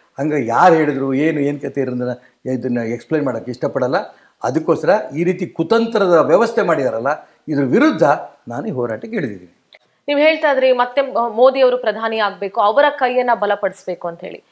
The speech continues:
Speaker 2: ಈಗ ಬಿ ಜೆ ಪಿಯಿಂದ ರಾಘವೇಂದ್ರ ನಿಂತಿದ್ದಾರೆ, ನೀವು ಕೂಡ ಬಿ ಜೆ ಪಿ ಅವರೇ, ಆದ್ರೆ ಬಂಡಾಯದ ನಿಂತ್ಕೊಂಡಿದ್ದೀರಿ. ವೋಟ್ ಡಿವೈಡ್ ಆದಾಗ ಮೋದಿ ಅವರಿಗೆ ತೊಂದ್ರೆ ಆಗತ್ತೆ ಅಂತ ಅನ್ಸೋದಿಲ್ವಾ ನಿಮ್ಗೆ?
Speaker 1: ಯಾವ ಕಾರಣಕ್ಕೂ ಶಿವಮೊಗ್ಗ ಕ್ಷೇತ್ರ
Speaker 2: ಹ್ಮ್.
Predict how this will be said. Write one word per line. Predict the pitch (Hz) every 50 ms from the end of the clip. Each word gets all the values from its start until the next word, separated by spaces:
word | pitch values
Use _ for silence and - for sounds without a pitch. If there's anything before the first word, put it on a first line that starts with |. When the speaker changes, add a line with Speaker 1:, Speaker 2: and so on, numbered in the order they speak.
| _ _ _ _ -
Speaker 2:
ಈಗ | - 285 320
ಬಿ | 285 247 320 339
ಜೆ | 302 359 349
ಪಿಯಿಂದ | 349 330 320 294 294
ರಾಘವೇಂದ್ರ | 277 254 254 254 254 285 285 269 262 262
ನಿಂತಿದ್ದಾರೆ, | 254 247 240 247 233 226 226 220 226
ನೀವು | 214 214 233 254 277
ಕೂಡ | - 285 277 269
ಬಿ | 214 214 220
ಜೆ | 202 226 240
ಪಿ | 240 240 226
ಅವರೇ, | 208 202 208
ಆದ್ರೆ | 202 202 208
ಬಂಡಾಯದ | 190 196 196 208 220 240 240 233 220 202 214
ನಿಂತ್ಕೊಂಡಿದ್ದೀರಿ. | 208 196 196 190 - - 190 185 185 175 180 175 170 180 _ _ _ _ _ _ -
ವೋಟ್ | 214 254 294 339 - - 240 208
ಡಿವೈಡ್ | 240 233 214 247 247 233 226
ಆದಾಗ | 214 196 180 185 170 175 170 - -
ಮೋದಿ | 185 196 240 285 294 285 285
ಅವರಿಗೆ | 262 240 233 208 214
ತೊಂದ್ರೆ | - 233 226 240 247 269 254
ಆಗತ್ತೆ | 226 202 202 - -
ಅಂತ | 190 185 185 185
ಅನ್ಸೋದಿಲ್ವಾ | 185 202 220 208 254 214 202 190 175 175
ನಿಮ್ಗೆ? | 180 190 185 190 185 _ _ _ _ _ _ _ _ _ _ _ _ _ - 110 113
Speaker 1:
ಯಾವ | 143 143 170 208 208 - - - -
ಕಾರಣಕ್ಕೂ | 156 175 196 208 214 214 214 226
ಶಿವಮೊಗ್ಗ | 190 - 190 175 180 180 165 175
ಕ್ಷೇತ್ರ | 170 170 - 156 143 - - 143
Speaker 2:
ಹ್ಮ್. | 165 190 214 214 - - - 214 208 196